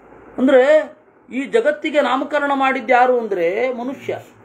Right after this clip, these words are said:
ವರ್ಣನಿತ್ಯತ್ವವಾದ, ನಿತ್ಯತ್ವದ ಕಲ್ಪನೆ,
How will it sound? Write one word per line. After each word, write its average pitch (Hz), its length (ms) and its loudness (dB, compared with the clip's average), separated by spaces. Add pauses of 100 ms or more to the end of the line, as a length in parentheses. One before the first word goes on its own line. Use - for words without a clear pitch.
(1900)
ವರ್ಣನಿತ್ಯತ್ವವಾದ, 240 1080 0 (3250)
ನಿತ್ಯತ್ವದ 254 720 0
ಕಲ್ಪನೆ, 247 680 0